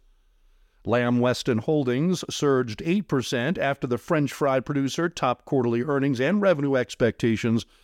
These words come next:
and raised its full-year forecast. Oculus Holding rose two and a half percent after Stifel initiated coverage of the biopharmaceutical company with a buy rating,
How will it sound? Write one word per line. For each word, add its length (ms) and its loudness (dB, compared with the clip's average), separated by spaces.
and 320 2
raised 360 0
its 160 -4
full-year 400 -2
forecast. 840 -4
Oculus 520 0
Holding 580 2
rose 320 0
two 160 -2
and 100 -2
a 60 -4
half 240 -4
percent 420 -4
after 360 -2
Stifel 600 -2
initiated 720 -2
coverage 420 0
of 200 -2
the 100 -2
biopharmaceutical 1040 -2
company 380 -2
with 180 -4
a 60 -2
buy 260 0
rating, 460 -2